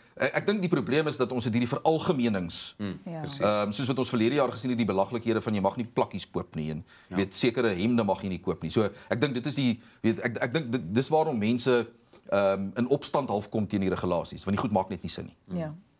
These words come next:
Speaker 3: Eh, nuus rakende die Sondekommissie?
Speaker 1: Ja, die, eh, ek, ek dink die, die, mens moet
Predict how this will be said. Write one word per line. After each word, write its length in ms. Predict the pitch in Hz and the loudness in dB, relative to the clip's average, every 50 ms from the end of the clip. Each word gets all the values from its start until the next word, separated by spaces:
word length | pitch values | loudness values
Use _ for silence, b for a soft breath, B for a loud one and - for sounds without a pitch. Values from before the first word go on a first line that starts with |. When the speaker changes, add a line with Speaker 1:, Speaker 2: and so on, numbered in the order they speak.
| _ _ _ _ B B B B B B B | _ _ _ _ B B B B B B B
Speaker 3:
Eh, 320 | - - 202 196 202 196 - | -4 -2 0 0 0 -2 -2
nuus 240 | 185 214 254 247 - | -2 -2 -2 0 0
rakende 320 | 214 220 220 233 240 233 | 0 -2 -2 -2 -4 -2
die 100 | 220 226 | -2 0
Sondekommissie? 720 | 180 185 180 190 208 208 - 214 208 220 208 - - - - - _ _ - B B B B B B B B - | 0 0 0 0 -2 -2 -2 -2 -2 -2 -2 -4 -6 -8 -14 -18 _ _ -18 B B B B B B B B 2
Speaker 1:
Ja, 260 | - 139 - - - - _ _ _ | 2 2 2 0 -6 -16 _ _ _
die, 420 | - 120 131 143 151 156 156 156 | -4 -2 0 2 2 4 4 6
eh, 360 | 151 151 151 151 151 151 147 143 - - - | 6 6 6 6 6 4 4 2 0 -8 -8
ek, 180 | - 143 120 - 139 | -4 -4 -2 -2 0
ek 100 | 139 127 | 0 2
dink 160 | 180 196 196 | 2 0 2
die, 200 | 185 170 165 143 | 0 -2 -2 0
die, 260 | 143 143 147 143 - - _ _ _ _ _ _ _ _ _ _ - 107 104 117 107 120 107 | 0 0 0 0 -2 -8 _ _ _ _ _ _ _ _ _ _ -8 -4 -2 0 2 2 2
mens 160 | 127 135 131 | 2 2 2
moet 180 | 147 165 170 | 2 0 -2